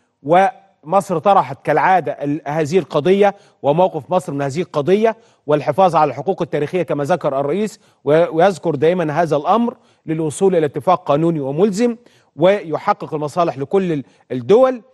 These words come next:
ال-، ال-، الوزير الخارجية الأمريكي بلينكين اتكلم على إنه، آم، هيكون في، آم، آه، يعني التزام أمريكي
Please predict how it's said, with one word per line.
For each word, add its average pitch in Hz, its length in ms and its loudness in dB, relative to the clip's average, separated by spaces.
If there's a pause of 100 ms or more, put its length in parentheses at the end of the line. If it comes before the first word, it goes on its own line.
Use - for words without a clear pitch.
(300)
ال-، 165 240 -4
ال-، 147 400 -4
الوزير 147 360 -2
الخارجية 196 280 0
الأمريكي 185 380 0
بلينكين 208 420 -2
اتكلم 185 380 -2
على 185 260 2 (400)
إنه، 160 500 0
آم، 147 400 0 (300)
هيكون 147 300 0
في، 202 340 0 (360)
آم، 139 800 2 (240)
آه، 131 380 0
يعني 139 640 0 (260)
التزام 156 640 2
أمريكي 196 580 -2